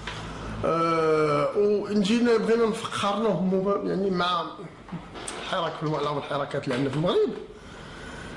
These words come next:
آه، اولا حنا عندنا في المغرب دائماً الشعب كيخرج على مطالب خبزيه. المغاربه مضروبين على كرشهم اصاحبي، خبز واتاي، الموضوع غالي عليا وهاد المسائل هادي، بينما الجزائريين خرجوا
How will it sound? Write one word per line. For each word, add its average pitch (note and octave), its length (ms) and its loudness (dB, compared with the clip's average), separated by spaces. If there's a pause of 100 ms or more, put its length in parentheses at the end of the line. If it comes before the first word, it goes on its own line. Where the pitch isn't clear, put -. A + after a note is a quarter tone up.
(140)
آه، F#3+ 580 2
اولا A#3 560 2
حنا F#3+ 220 2
عندنا F#3 160 2
في F#3+ 100 0
المغرب F#3+ 380 2
دائماً F#3 260 2
الشعب F3 340 -2
كيخرج E3+ 300 -2
على D#3 140 2
مطالب D#3+ 420 0
خبزيه. A#2+ 600 -2 (1300)
المغاربه A#3 420 0
مضروبين G3+ 440 2
على G3+ 220 4
كرشهم E3+ 400 0
اصاحبي، C3+ 680 -2
خبز D3 360 -2
واتاي، C3+ 600 0 (1080)
الموضوع F#3 640 2
غالي D3+ 240 2
عليا C3+ 600 2
وهاد B2 240 -2
المسائل C#3+ 500 -2
هادي، A#2+ 220 0
بينما E3+ 320 2
الجزائريين E3+ 600 0
خرجوا F3 340 -2